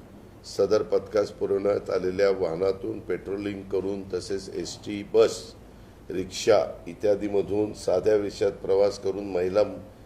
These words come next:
मुलींची छेडछाड करणाऱ्या इसमांच्यावर योग्य ती प्रतिबंधात्मक कारवाई करणे, संवेदनशील ठिकाणी नवीन हॉटस्पॉट तयार करून त्या ठिकाणी वारंवार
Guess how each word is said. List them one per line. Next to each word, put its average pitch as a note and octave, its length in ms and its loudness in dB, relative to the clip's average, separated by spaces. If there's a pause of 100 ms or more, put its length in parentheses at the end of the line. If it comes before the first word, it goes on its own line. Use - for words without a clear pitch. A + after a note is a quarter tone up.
(340)
मुलींची G2+ 680 -4 (260)
छेडछाड G2+ 440 2 (420)
करणाऱ्या G2+ 380 2
इसमांच्यावर F#2+ 640 0
योग्य F#2 340 -2
ती F#2+ 140 -8
प्रतिबंधात्मक F#2 1300 -4 (680)
कारवाई G2 320 6
करणे, G2+ 400 2
संवेदनशील F#2+ 840 -2
ठिकाणी F#2+ 420 0
नवीन F#2 460 -6 (300)
हॉटस्पॉट G#2+ 500 2 (800)
तयार A2 280 8
करून G2+ 380 0
त्या G2+ 160 4
ठिकाणी G2 520 0
वारंवार F#2+ 640 2